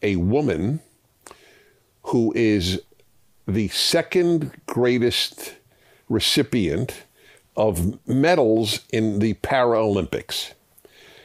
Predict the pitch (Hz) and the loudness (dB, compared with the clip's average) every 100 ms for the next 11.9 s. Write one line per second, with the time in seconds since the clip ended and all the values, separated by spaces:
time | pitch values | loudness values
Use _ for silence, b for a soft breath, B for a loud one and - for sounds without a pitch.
0 | B B - - 143 131 127 - - 110 | B B -2 2 4 4 0 -4 -2 -2
1 | - - - - 151 123 120 110 - - | -4 -10 -8 -2 0 2 2 0 0 2
2 | 175 190 - 135 147 139 - 120 120 123 | 4 4 0 0 4 2 2 2 2 2
3 | 98 - 98 107 110 135 95 104 147 170 | 0 -2 2 2 2 2 0 0 0 0
4 | 135 - 87 64 87 - _ _ B B | -2 -2 -2 -2 -4 -6 _ _ B B
5 | B B B B B _ - 131 131 120 | B B B B B _ -6 -2 0 -2
6 | - _ - 131 120 80 135 196 202 - | -6 _ -2 0 0 0 2 2 0 0
7 | 147 110 127 113 85 92 104 90 92 101 | 0 2 2 0 0 -2 -2 0 0 0
8 | 113 110 104 95 101 90 95 87 117 98 | 0 2 0 0 -2 -2 -2 -2 0 0
9 | 87 85 - b b b b 120 117 104 | -2 -4 -8 b b b b -2 0 0
10 | 196 196 135 - 156 160 - - 107 95 | 2 2 2 0 0 0 0 0 2 2
11 | 95 87 78 87 104 95 71 92 | 0 -2 -2 -2 0 -2 -2 -6